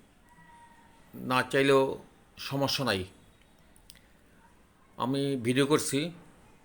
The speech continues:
এখানে কেউ বাধাও দেয়নি, অত্যন্ত ভদ্রলোক তারা, সুব্যবহার,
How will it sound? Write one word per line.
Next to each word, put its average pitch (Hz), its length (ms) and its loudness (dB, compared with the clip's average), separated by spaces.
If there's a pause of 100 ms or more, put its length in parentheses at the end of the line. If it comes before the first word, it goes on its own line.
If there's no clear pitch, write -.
(600)
এখানে 127 320 -4
কেউ 135 280 4 (460)
বাধাও 127 380 6
দেয়নি, 101 360 2 (1200)
অত্যন্ত 135 520 -2 (1080)
ভদ্রলোক 120 560 -2
তারা, 120 200 2 (1400)
সুব্যবহার, 123 640 4